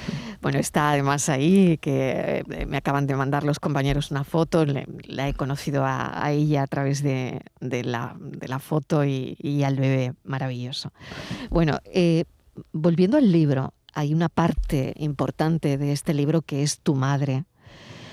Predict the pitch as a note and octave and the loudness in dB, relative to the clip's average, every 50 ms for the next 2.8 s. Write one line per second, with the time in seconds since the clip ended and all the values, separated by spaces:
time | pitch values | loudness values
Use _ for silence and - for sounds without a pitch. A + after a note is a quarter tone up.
0 | - - - - - _ _ - - _ _ _ _ F3+ F#3+ A3+ C4 A#3 F3 F3+ | -20 -20 -20 -20 -20 _ _ -20 -20 _ _ _ _ 0 4 6 6 6 6 4
1 | D#3 C#3+ - - C#3 C3 C3+ C#3 C3+ C3+ C3+ C#3 - - D3+ - D#3+ C3 B2 C3 | 2 2 2 0 0 0 2 2 2 2 2 4 4 2 2 2 2 0 0 0
2 | C3 B2+ C#3+ C#3+ - - - F3+ F3 E3 D#3 D3+ C3 C3 A2+ | 0 -2 -2 -4 -4 -4 2 4 4 6 6 4 4 2 0